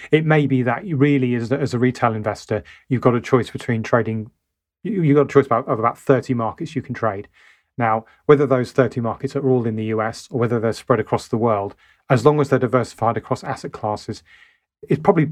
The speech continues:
slightly better to be across the world. As I said, it's maybe ten to fifteen percent, but it's not gonna be a huge advantage. But if you were to say, in, be in a different situation and say, "Right, I'm gonna confine myself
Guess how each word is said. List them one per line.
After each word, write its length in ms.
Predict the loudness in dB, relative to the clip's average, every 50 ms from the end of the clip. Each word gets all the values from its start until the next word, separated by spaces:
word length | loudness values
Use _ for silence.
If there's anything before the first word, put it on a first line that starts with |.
| -4 -10
slightly 420 | -10 0 2 4 4 4 2 0
better 220 | 0 0 0 0 -2
to 100 | -4 -4
be 120 | -2 -2
across 320 | -2 -2 -2 -4 -4 -4 -2
the 60 | 0
world. 320 | 2 2 2 0 -2 -4
As 140 | -4 -4 -6
I 20 |
said, 220 | -2 -2 0 0 0
it's 160 | -2 -6 -10 _ _ _ -4
maybe 160 | -2 -2 -2
ten 200 | -2 -2 -4 -4
to 60 | 0
fifteen 340 | 0 -2 0 0 -2 -4 -4
percent, 300 | -4 -4 -4 -4 -4 -4
but 100 | -4 -6
it's 140 | -4 -2 -2
not 120 | -2 -2
gonna 140 | 0 -2 -2
be 160 | 0 0 -2
a 40 | -2
huge 400 | -4 -8 -4 0 2 2 4 2
advantage. 600 | 0 -2 -2 -4 -4 -6 -6 -6 -6 -6 -6 -10 -20 _ -20 -20 -20 -20 -20 _ _ _
But 320 | 2 6 6 6 6 4 2
if 160 | 2 2 2 2
you 80 | 2
were 100 | 0 0
to 100 | 0 -4
say, 460 | -6 -4 0 2 2 2 2 0 -4 -6 _ _
in, 140 | -2 0 2
be 100 | 2 2
in 100 | 0 0
a 60 | 0
different 260 | 0 -2 -2 -2 -6
situation 520 | -8 -10 -6 -2 -2 -2 -2 -2 -2 -2 -2
and 120 | -2 -2
say, 160 | 0 0 0
"Right, 220 | 2 2 0 0 -2
I'm 80 | -2
gonna 160 | 0 0 0 0
confine 380 | -2 -4 0 2 2 2 2
myself 360 | 0 -4 -2 0 -2 -2 0